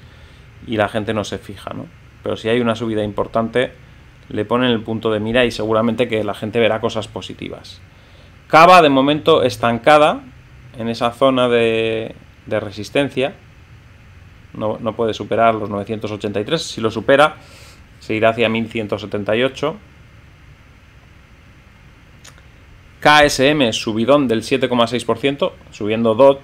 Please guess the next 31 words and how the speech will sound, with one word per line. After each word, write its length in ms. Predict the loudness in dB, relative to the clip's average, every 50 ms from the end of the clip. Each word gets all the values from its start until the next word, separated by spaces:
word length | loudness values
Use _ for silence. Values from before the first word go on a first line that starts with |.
| -14 -10 -8
por 140 | -8 -8 -6
fin, 320 | -4 -2 -2 -2 -4 -4
pues 380 | -4 -4 -4 -4 -6 -8 -18 -20 -20 -10 -4
K 160 | -2 0 0
S 160 | 0 -2 -4 -4
M 160 | -4 -2 -2
ya 160 | -2 -2 -2
puede 320 | -2 -2 -2 -2 -2 -4 -6 -12 -20 -20 -20 -20 -20 -16 -12
un 140 | -12 -2 0
poco 240 | 0 2 2 0
soltarse. 760 | 0 2 0 0 0 2 2 2 2 2 0 0 0 0 -2 -2
Ya 160 | 0 0 0
estaba 500 | 2 4 6 6 6 6 6 4 0 -2
comportándose 640 | -4 -4 -2 -2 -2 0 0 0 0 -2 -4 -4 -4
muy 200 | -4 -4 -4 -2
bien, 400 | 0 0 0 0 0 -4 -8 -10 -8
mejor 320 | -8 -6 -2 -2 -2 0
que 100 | 0 2
dot, 280 | 2 4 4 2 0 -2 -8 -20 -20 -20 -20 -20 -20 -20 -20 -20 -20 -20 -8 2 4
pero 180 | 6 6 8
ahora 180 | 8 6 6 4
con 200 | 4 2 0 0
dot 240 | -2 -2 -2 -2 0
ya 580 | 2 4 6 8 8 8 8 8 8 6 6 4
rompiendo 380 | 2 0 0 -2 -2 0 0
resistencias, 540 | 0 0 -2 -6 -6 -6 -4 -2 -2 -2 -2
pues 180 | -4 -8 -6 -6
podría 440 | -6 -4 -4 0 0 2 2 2
empezar 360 | 0 -2 -4 -4 -2 0 0 0
a 60 | 0
subir, 320 | -2 -4 -6 -6 -8 -10